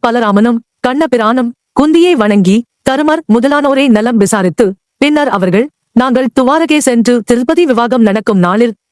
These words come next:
இங்கு வந்து திருதராட்டிரரோடு ஆராய்ந்து வேண்டுவன செய்வோம்' என்று கூறிச் சென்றனர்." துருபதன், "திட்டத்தீமனை அழைத்து நாம் வைத்த சுயம்வரத்தில் வெற்றி பெற்று நம்முடைய கிருஷ்ணையை அழைத்துச் சென்ற அவர்கள் யார் என்பதை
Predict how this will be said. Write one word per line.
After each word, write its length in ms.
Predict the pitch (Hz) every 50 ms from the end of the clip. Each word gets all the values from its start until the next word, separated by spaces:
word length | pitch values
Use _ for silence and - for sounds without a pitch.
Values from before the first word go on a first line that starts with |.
| _ -
இங்கு 280 | 254 285 285 269 269
வந்து 340 | 226 262 285 302 320 320 311 - 294
திருதராட்டிரரோடு 760 | 277 294 311 294 277 285 - 285 262 285 240 233 247 214 277 269
ஆராய்ந்து 540 | - 220 220 226 233 240 247 233 226 240 190
வேண்டுவன 420 | 202 220 233 226 226 233 233 233
செய்வோம்' 420 | - 220 196 196 175 202 220 247 - _
என்று 360 | - 220 233 226 208 - 196 175
கூறிச் 360 | - 240 247 240 226 - -
சென்றனர்." 340 | 202 180 190 175 175 160 - - _ _ _ _ _
துருபதன், 480 | - 285 285 311 247 226 190 202 214 247 - _ _ -
"திட்டத்தீமனை 680 | - 180 254 - - 349 - - 370 370 330 311 320 302
அழைத்து 520 | - 208 208 220 226 - - 254 185 170 - _
நாம் 280 | - 214 226 254 269 262
வைத்த 340 | 214 226 240 - - 262 262 -
சுயம்வரத்தில் 540 | 247 233 247 240 233 226 233 - 269 277 247
வெற்றி 280 | 190 202 190 - 226 185
பெற்று 360 | 185 165 - - 185 220 240 _ _ _ _
நம்முடைய 460 | - 226 254 269 262 269 262 262 254 240 - -
கிருஷ்ணையை 420 | 269 277 - 311 302 294 320 330 -
அழைத்துச் 420 | - 226 220 247 240 - 247 220
சென்ற 280 | - 233 220 214 220 190
அவர்கள் 340 | - 190 185 185 185 175 170
யார் 320 | 151 175 170 208 - - _ _ _ _ _ _ _ _ _ _ _ _ _ _
என்பதை 480 | - 214 220 208 190 185 160 180 240 359